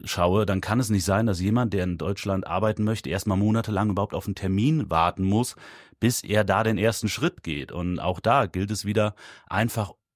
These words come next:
unkomplizierter zu arbeiten. Wir legen uns da in meinen Augen ziemlich viele Handschellen selber an und dann auch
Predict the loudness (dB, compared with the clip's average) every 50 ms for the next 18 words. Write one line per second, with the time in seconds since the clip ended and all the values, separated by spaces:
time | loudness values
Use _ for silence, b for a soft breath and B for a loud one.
0 | _ _ 0 2 2 2 2 0 -2 -2 -2 0 0 -2 -4 -4 -4 -4 -2 0
1 | 0 0 0 -2 -4 -4 -6 -8 -4 0 2 2 4 4 2 2 0 0 -2 -2
2 | -2 -2 -2 -2 -2 0 0 -2 -2 -2 -2 -4 -2 -2 -2 0 2 2 2 2
3 | 2 2 2 0 0 0 0 0 0 0 0 0 0 -2 -2 0 2 4 2 2
4 | B B B B B B B B B -4 -2 -2 0 0 2 2 4 4 4 4
5 | 4 4 4 4 4 2 2 2 0 0 0 -2 -2 -4 -6 -4 -4 -2 -2 -2
6 | 0 0 0 0 0 -4 -6 _ _ _ _ _ _ -18 -8 -2 0 0 0 -2
7 | -4